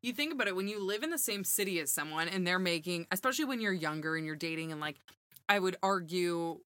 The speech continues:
obviously this can change for lots of people at various times in their life. There's people that completely change,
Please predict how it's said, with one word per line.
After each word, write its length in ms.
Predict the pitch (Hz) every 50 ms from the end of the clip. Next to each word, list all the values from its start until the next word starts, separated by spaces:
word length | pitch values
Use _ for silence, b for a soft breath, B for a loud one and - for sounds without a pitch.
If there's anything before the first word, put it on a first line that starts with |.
| _ _ -
obviously 500 | 202 220 226 185 196 202 185 - 185 175
this 240 | 170 147 170 156 -
can 140 | - 185 175
change 260 | - - 160 160 151 -
for 140 | - 165 156
lots 240 | 160 180 220 226 -
of 60 | -
people 240 | 190 160 - 165 160
at 80 | 151
various 420 | 147 - 170 202 240 254 214 175 -
times 280 | - 151 156 151 143 -
in 60 | 147
their 100 | 143 143
life. 180 | 139 143 170
There's 160 | - - 156 -
people 260 | - 165 143 160 151
that 80 | 151 143
completely 420 | - 156 - - 170 165 160 156
change, 500 | 151 - - 160 160 156 151 156 143 -